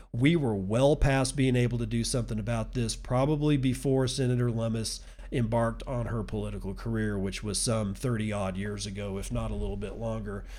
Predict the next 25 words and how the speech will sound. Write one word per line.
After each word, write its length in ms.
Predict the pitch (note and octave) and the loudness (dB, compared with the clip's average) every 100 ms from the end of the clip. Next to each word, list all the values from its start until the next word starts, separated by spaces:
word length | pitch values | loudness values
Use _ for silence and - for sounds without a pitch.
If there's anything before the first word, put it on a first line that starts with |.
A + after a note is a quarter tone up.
| - | -8
No, 340 | C#3+ B2+ A2+ G2+ | -2 0 0 -2
we're 320 | C#3 C3+ C3+ | 2 6 6
way 320 | A#2 A#2+ B2 A#2+ | 6 4 4 2
past 380 | A#2+ A#2+ - | 0 -2 -2
go. 380 | B2 A2 G2+ F#2+ - - - - | -4 -2 -2 -4 -8 -20 -20 -12
There, 300 | A2+ A2+ A#2 D3 | -4 -2 -2 -6
we're, 680 | D3 C#3+ C#3+ E3 C3 C3 B2 B2 | -6 -6 -6 -4 0 2 0 -2
we're 340 | - - C#3 C#3 | -10 -2 4 6
going 300 | C#3 C3+ A#2+ | 6 6 4
directly 440 | A#2 A#2 A2+ A#2+ | 2 0 0 -2
to 100 | G#2+ | -2
jail, 600 | G2+ A2+ A2 G2+ F2+ F2+ - | -4 -2 -2 -2 -6 -8 -4
and 240 | B2+ A2 | -2 0
we've 280 | A#2 G#2+ G2 | 0 -2 -2
gotta 220 | A2+ G#2 | -4 -4
figure 320 | F#2+ A#2+ G#2 | -2 -4 -2
out, 240 | G#2 G#2 - | -4 -6 -4
uh, 120 | D3 | -4
figure 320 | - C3+ A#2+ | 0 0 2
out 120 | A2 G#2 | 0 -2
a 40 | |
way 180 | G2+ G2+ | -4 -6
to 60 | |
bust 340 | G2 A2 G2 - | -4 -4 -4 -4
out. 400 | A2 A2 G2 | -4 -2 -6